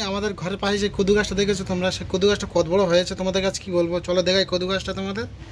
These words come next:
কদু গাছটা কত বড় হয়েছে দেখো বন্ধুরা, ছাতের ওপর উঠে যাবে।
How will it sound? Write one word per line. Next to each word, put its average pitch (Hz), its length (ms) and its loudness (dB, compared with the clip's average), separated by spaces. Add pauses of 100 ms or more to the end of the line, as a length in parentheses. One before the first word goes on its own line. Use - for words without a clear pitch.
(240)
কদু 175 220 6
গাছটা 220 180 4 (120)
কত 175 200 4
বড় 196 180 4
হয়েছে 175 240 4
দেখো 160 160 4
বন্ধুরা, 156 240 0 (160)
ছাতের 175 320 0
ওপর 185 180 4
উঠে 160 180 2
যাবে। 151 180 0